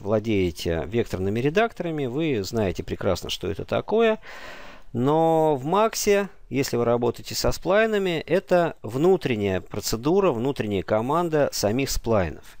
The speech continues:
И, а, для того, чтобы это сделалось, вот эти три объекта, этот прямоугольник, вот этот и вот этот, нужно объединить в одно.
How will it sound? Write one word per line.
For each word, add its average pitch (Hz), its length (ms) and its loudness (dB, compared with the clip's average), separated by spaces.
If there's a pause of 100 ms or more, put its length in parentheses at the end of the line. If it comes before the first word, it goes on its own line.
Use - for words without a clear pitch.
И, 127 280 0 (680)
а, 110 600 0
для 107 120 -8
того, 131 220 2
чтобы 120 280 -2
это 123 160 -2
сделалось, 220 640 0
вот 107 200 -4
эти 117 180 -2
три 123 380 -2
объекта, 123 640 -2 (680)
этот - 280 -4
прямоугольник, 123 720 -2
вот 101 180 -6
этот 95 300 -2
и - 20 -4
вот 98 220 -4
этот, 196 260 0
нужно 151 340 0
объединить 104 520 -4
в - 60 -4
одно. 101 340 -4